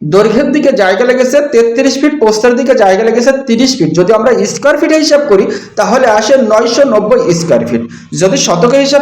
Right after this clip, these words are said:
করি, সেই ক্ষেত্রে আমাদের আসে দুই শতক সাতাশ পয়েন্ট। হয়তো ছাদ অল্প হয়েছে, কিন্তু এখানে বিল্ডিংটা আর একটু বাড়ানো। দর্শক, আমরা ফ্লোর প্ল্যানে চলে এসেছি। তো এটা হচ্ছে মেন গেট এবং মেন গেট থেকে সিঁড়ি।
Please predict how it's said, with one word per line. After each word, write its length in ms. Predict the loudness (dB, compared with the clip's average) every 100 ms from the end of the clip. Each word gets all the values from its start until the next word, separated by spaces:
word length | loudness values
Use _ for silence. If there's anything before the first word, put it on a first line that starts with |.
| 0
করি, 160 | 0
সেই 180 | 0 0
ক্ষেত্রে 280 | 0 0 0
আমাদের 260 | 0 0 0
আসে 240 | 2 0 0 -2 -6 -6
দুই 220 | -2 0 0
শতক 360 | 0 0 0
সাতাশ 380 | -2 -2 -2 0
পয়েন্ট। 360 | 0 0 -2 -8 -14 -18 -8
হয়তো 340 | -2 0 0
ছাদ 440 | -2 -4 -2 -2 0 0
অল্প 320 | 2 2 2
হয়েছে, 480 | 0 0 -4 -6 -8 -16 -4
কিন্তু 420 | 0 2 2 2 0 -2 -6 -6 -4
এখানে 360 | -2 0 0
বিল্ডিংটা 560 | 2 0 0 0 0 -2 -2 -8 -14 -8
আর 240 | -4 -2
একটু 300 | -2 -2 -2
বাড়ানো। 340 | 0 0 0 -4 -10
দর্শক, 420 | -10 -8 -6 -8 -10 -14 _ -12
আমরা 320 | -10 -6 -8 -8
ফ্লোর 240 | -8 -8 -6
প্ল্যানে 400 | -6 -6 -6 -8
চলে 220 | -8 -6
এসেছি। 600 | -6 -8 -6 -8 -8 -10
তো 280 | -6 -4 -4 -6
এটা 200 | -6 -6
হচ্ছে 280 | -6 -6
মেন 360 | -6 -6 -6 -6
গেট 160 | -6 -6
এবং 340 | -8 -6 -6
মেন 280 | -6 -6 -6
গেট 240 | -8 -8
থেকে 240 | -8 -8 -8
সিঁড়ি। 380 | -8 -10 -12